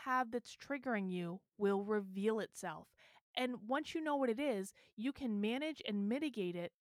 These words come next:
so that it doesn't get in your way or trigger you in the future. If a belief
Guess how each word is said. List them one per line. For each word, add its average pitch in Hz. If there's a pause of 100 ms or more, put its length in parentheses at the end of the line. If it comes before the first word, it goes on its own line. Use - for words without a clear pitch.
(200)
so 254
that 262
it 262
doesn't 269
get 247
in 226
your 220
way 196 (120)
or 226
trigger 247
you 175 (160)
in 202 (200)
the 240
future. 208 (1700)
If 226
a 226
belief 214